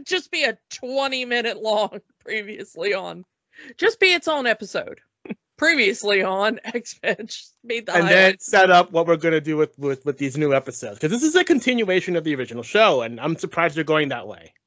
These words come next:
Speaker 1: Yeah, I'm s-, I'm so hyped for this. I, I, oh, I want it so
Speaker 2: And
Speaker 1: bad. I
Speaker 2: there have
Speaker 1: want it
Speaker 2: been
Speaker 1: in
Speaker 2: so
Speaker 1: my eyeballs now.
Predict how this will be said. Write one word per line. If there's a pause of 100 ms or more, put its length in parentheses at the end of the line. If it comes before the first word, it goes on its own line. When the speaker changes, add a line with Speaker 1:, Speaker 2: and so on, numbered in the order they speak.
(1300)
Speaker 1:
Yeah,
I'm
s-,
I'm
so
hyped
for
this.
I, (200)
I, (480)
oh,
I
want
it
so
Speaker 2:
And
Speaker 1:
bad.
I
Speaker 2:
there
have
Speaker 1:
want
it
Speaker 2:
been
Speaker 1:
in
Speaker 2:
so
Speaker 1:
my
eyeballs (140)
now.